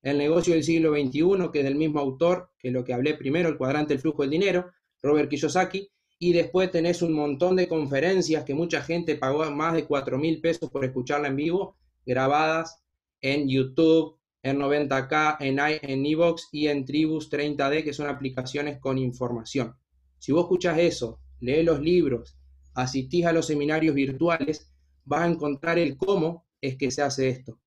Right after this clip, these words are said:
La persistencia, el quedarse haciendo el proyecto, es lo que realmente determina los resultados. ¿Por qué explico todo esto?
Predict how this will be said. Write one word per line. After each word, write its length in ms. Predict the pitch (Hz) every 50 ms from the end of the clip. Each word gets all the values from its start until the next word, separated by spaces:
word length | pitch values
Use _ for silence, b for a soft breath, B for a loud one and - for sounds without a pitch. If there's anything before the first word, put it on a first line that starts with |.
| _ _ _ _ _ _ _ _ -
La 180 | - 120 120 -
persistencia, 960 | 147 147 127 - 135 127 131 - 185 202 208 202 185 175 165 160 165 170 151
el 80 | 127
quedarse 400 | 127 131 131 151 160 151 - 147
haciendo 460 | 131 127 - - 160 170 165 160 156 147
el 100 | 135 131
proyecto, 640 | - 131 123 - 151 147 147 - 170 165 170 _ _ _ _ _ _
es 160 | - 135 143
lo 140 | 151 160 156
que 80 | - 143
realmente 720 | 143 151 156 156 156 160 165 165 160 170 180 208 - _ _ _ _
determina 540 | 131 135 131 131 131 127 135 151 156 165 160
los 160 | 160 147 139
resultados. 640 | 139 127 - 139 120 117 - 131 120 117 117 - _ _ _ _ _ _ _ _ _ _ _ _
¿Por 180 | - 120 117 117
qué 360 | - 160 170 180 170 - _ _
explico 520 | - 120 - - - 165 165 165 156 147
todo 220 | - 160 156 156 165
esto? 380 | 175 - - - 117 117 -